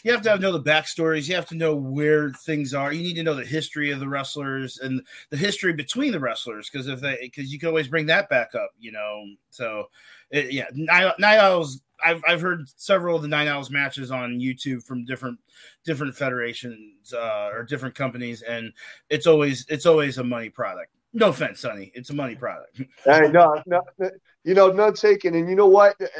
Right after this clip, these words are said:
Speaker 2: I'll, I'll take a couple seconds out of this interview, and I'm really enjoying this with you, uh, Christian. But, you know, uh, th-, this is a straight shoot, guys. Uh, you, you know,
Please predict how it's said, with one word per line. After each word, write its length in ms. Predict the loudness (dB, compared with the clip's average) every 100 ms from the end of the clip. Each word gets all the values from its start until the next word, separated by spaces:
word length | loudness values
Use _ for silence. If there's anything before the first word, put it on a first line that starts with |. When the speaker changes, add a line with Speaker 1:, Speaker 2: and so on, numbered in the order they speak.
| -6
Speaker 2:
I'll, 240 | -4 -4 2
I'll 160 | 2 4
take 220 | 2 2
a 40 |
couple 240 | 0 0 2
seconds 380 | 2 4 4
out 160 | 6 6
of 60 | 4
this 160 | -2
interview, 400 | -2 -2 2 2
and 100 | 2
I'm 140 | 0 2
really 280 | 4 6 4
enjoying 420 | 4 4 4 4
this 200 | 2 4
with 240 | 4 4
you, 280 | 2 -4 0
uh, 160 | 0 2
Christian. 400 | 0 0 -2 -6 -12 -10 6
But, 180 | 6 8
you 80 |
know, 220 | 8 10 8
uh, 360 | 8 8 6 2 _ _ _
th-, 260 | -6 -4 4
this 280 | 6 6
is 120 | 0 -4
a 80 |
straight 320 | -2 4 4 4
shoot, 280 | 0 0
guys. 400 | 6 8 8 4 -4
Uh, 200 | -2 -2
you, 180 | -2 0
you 80 | 6
know, 180 | 6